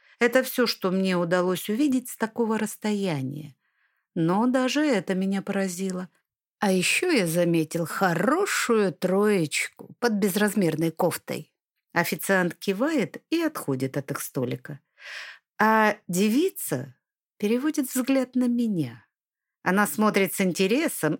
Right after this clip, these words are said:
и внезапно подмигивает. Я криво улыбаюсь. Интересный экземпляр. И наглый.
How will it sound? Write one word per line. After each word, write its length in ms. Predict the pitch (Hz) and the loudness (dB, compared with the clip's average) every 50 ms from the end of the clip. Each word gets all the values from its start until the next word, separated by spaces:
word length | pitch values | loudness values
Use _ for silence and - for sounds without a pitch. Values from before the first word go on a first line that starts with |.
| _ | _
и 100 | - 392 | 0 2
внезапно 500 | 330 294 294 294 262 285 269 220 240 247 | 4 4 4 4 4 4 2 4 2 0
подмигивает. 920 | 240 262 254 214 214 220 185 151 135 135 139 127 131 127 135 135 _ _ _ _ _ _ _ _ _ _ _ _ _ _ - | 2 2 2 2 4 2 2 2 2 0 -2 -2 -2 -4 -6 -8 _ _ _ _ _ _ _ _ _ _ _ _ _ _ -4
Я 160 | - 180 190 | -2 0 0
криво 280 | 208 - 277 294 294 320 | 0 0 -2 -2 0 -2
улыбаюсь. 760 | 320 330 339 359 320 254 196 156 139 135 139 143 - - - _ _ _ _ _ _ _ - - | -2 -2 -2 -2 0 0 0 0 0 -2 -4 -6 -8 -14 -18 _ _ _ _ _ _ _ -4 -2
Интересный 640 | 214 180 156 - 285 285 240 175 151 - - 180 180 | 0 0 0 0 0 0 0 0 -2 -2 -4 -4 -4
экземпляр. 600 | 170 185 190 208 196 196 208 202 196 196 190 196 _ _ _ _ _ _ _ _ _ _ _ | -4 -4 -4 -6 -6 -4 -4 -4 -4 -6 -8 -12 _ _ _ _ _ _ _ _ _ _ _
И 100 | - 233 | -2 0
наглый. 640 | 220 226 226 233 233 214 165 135 131 120 110 131 131 | 0 2 2 2 2 0 0 -2 -4 -6 -8 -8 -12